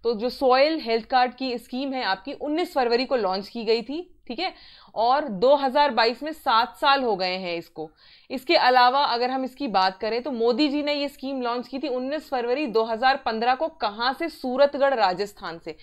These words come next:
तो ये भी क्वेश्चन पूछ सकते हैं, कहाँ से इसको लॉन्च किया था? सूरतगढ़, राजस्थान से, मोदी जी ने पन्द्रह में।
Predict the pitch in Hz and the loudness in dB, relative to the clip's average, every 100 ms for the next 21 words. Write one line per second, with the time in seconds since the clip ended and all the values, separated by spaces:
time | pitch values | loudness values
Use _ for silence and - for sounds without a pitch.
0 | - - 233 247 262 311 311 - 262 262 | -20 -12 -4 0 0 0 0 -4 -8 -6
1 | 254 233 254 254 349 - - _ 254 254 | -6 -4 -4 -4 -4 -10 -20 _ 0 2
2 | 311 330 330 311 302 240 208 220 247 233 | 0 0 -4 -2 -2 0 -2 -4 -2 -2
3 | 285 285 247 254 262 233 247 214 175 180 | -2 -4 -2 -2 -2 -4 -2 -2 -2 -4
4 | - 180 156 156 151 - - 208 226 233 | -8 -12 -12 -14 -18 -20 -10 0 0 2
5 | 262 269 330 330 220 196 180 151 | -2 -4 -4 -2 -2 0 -2 -2